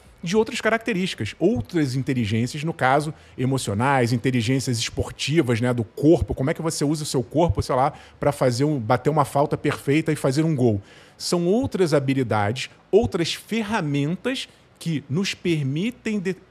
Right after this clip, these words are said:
executar ações pra chegar aos nossos objetivos. Isso tudo pra dizer que agora a gente começa a chegar num momento em que várias dessas ferramentas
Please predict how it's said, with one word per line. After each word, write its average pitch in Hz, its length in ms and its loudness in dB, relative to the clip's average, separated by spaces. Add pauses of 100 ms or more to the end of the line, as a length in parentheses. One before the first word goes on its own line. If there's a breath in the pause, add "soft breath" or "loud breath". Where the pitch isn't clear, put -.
executar 147 540 0
ações 175 380 0
pra 202 160 -6
chegar 175 360 0
aos 196 140 -2
nossos 170 240 -4
objetivos. 151 720 -4 (520 soft breath)
Isso 220 300 -4
tudo 226 220 -6
pra 190 120 -2
dizer 170 220 -4
que - 80 -2
agora 156 640 2
a 147 120 0
gente 151 320 -4
começa 196 640 -2
a - 20 -6
chegar 127 680 -4 (340 soft breath)
num 185 160 -4
momento 139 680 -2
em 151 120 -2
que 123 320 -4 (800)
várias 165 480 2
dessas 156 240 -2
ferramentas 123 880 0